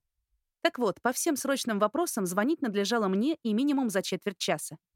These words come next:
Максим Богданович у нас фигура центральная, ответственная.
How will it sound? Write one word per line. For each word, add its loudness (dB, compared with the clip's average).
Максим 0
Богданович 0
у 0
нас 0
фигура 0
центральная, -2
ответственная. -2